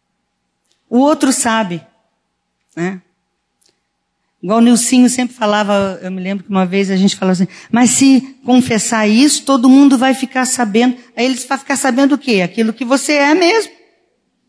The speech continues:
Porque às vezes a gente não quer, né?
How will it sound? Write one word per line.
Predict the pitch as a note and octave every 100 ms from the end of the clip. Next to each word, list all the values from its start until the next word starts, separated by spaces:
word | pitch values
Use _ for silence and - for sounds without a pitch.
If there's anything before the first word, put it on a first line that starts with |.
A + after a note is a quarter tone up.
| _ _ _ _ _ _ _ _ G#3 _ _ _ _ _ _ _ _ _ _ _ _ _ _ _ _ _ _ _ _ _ _ _ _ _ _ _
Porque | G#3+
às | G#3
vezes | G#3+ G#3
a |
gente | G#3+ A#3+ B3
não | C4 D4
quer, | D4 D#4 F4+
né? | A#3 B3